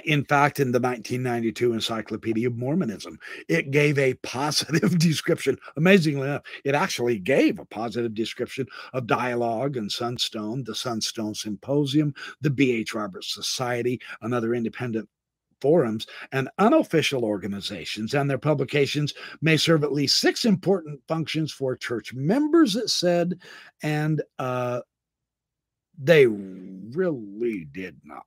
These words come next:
like that. The leaders, that, that was not a good thing for the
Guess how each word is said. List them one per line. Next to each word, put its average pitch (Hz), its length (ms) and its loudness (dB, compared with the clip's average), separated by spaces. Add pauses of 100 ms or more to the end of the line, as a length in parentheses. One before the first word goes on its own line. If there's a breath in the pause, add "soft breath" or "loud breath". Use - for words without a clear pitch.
(100)
like - 320 -16
that. - 100 -20 (680)
The 160 140 6
leaders, - 640 -2 (120)
that, 120 160 -8 (100)
that 143 200 -4
was 143 240 0
not 180 440 2
a 143 140 6
good 120 280 -2
thing 113 280 -2
for 113 220 -2
the 107 240 -2